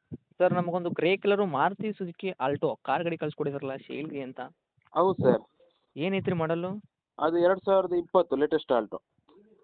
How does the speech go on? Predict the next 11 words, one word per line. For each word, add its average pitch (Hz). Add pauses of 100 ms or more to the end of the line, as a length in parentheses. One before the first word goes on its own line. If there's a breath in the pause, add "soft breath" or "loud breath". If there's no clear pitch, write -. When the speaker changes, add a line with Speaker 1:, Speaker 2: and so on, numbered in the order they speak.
(140)
Speaker 1:
ಎರಡ್ 139 (100)
ಸಾವಿರದ 175
ಇಪ್ಪತ್ತು 156
ಮಾಡಲ್ 127
ಐತ್ರಾ? 147 (260)
Speaker 2:
ಹೌದು. 143 (1000)
Speaker 1:
ಓಕೆ 113
ಸರ್. -
ಓನರ್ 165
ಎಷ್ಟಿಗಿದ್ರೆ 165
ಗಾಡಿಗೆ? 156